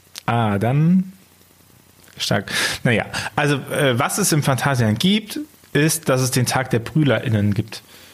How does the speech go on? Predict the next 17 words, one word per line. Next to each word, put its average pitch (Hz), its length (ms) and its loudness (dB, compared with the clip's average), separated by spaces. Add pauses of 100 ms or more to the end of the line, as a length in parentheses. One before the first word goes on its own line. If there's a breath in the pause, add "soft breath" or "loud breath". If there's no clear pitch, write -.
(120)
So, 117 240 0
und 117 260 -2
an 113 120 2
diesem 147 260 2
Tag 135 260 0
ist 127 120 -2
das 117 100 -2
Phantasialand 117 540 2
nur 160 180 4
für 156 120 -2
die 127 100 2
Leute 117 320 2
offen, 120 220 0
die 107 80 2
in 104 100 2
Brühl 113 260 0
wohnen. 104 240 -2